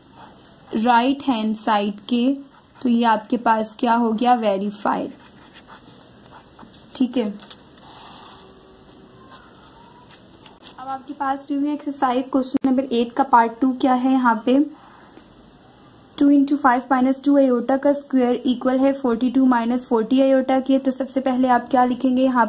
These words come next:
पर, solution। ठीक है, solution लिखने के बाद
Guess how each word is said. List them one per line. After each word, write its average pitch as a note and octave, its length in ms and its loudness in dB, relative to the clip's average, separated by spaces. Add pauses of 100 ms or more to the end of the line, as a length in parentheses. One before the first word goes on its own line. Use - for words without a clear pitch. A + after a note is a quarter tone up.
पर, B3 140 -2
solution। A#3 720 -2 (2750)
ठीक C4 180 -2
है, C4+ 80 6
solution C4+ 500 0
लिखने B3+ 300 2
के A#3+ 120 -4
बाद A3+ 300 4